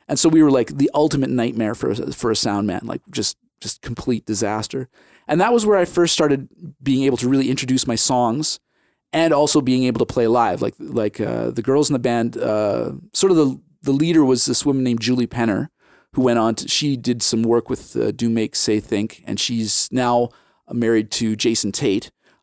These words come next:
uh, of the Weaker Than, well, ex Weaker Thans, and, uh, I'm not even sure who Jason all plays with these days. Um, but, uh,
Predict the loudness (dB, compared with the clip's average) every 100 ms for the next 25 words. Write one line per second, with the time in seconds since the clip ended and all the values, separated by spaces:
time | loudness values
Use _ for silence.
0 | -8 -4 -2 -4 -4 -6 -6 -6 -4 -2
1 | -2 -2 -2 -2 -4 -4 -2 -2 -2 -4
2 | -4 -4 -2 -2 -4 -4 -6 -6 -8 -6
3 | -8 -8 -8 -8 -8 -8 -6 -6 -4 -4
4 | -4 -4 -4 -4 -2 -4 -6 -4 -2 -4
5 | -6 -8 -4 -4 -4 -8 _ _ _ _
6 | _ _ -6 -4 -2 -4 -4 -8 -14 _
7 | -6 -4 -2 -2 -2 0 -2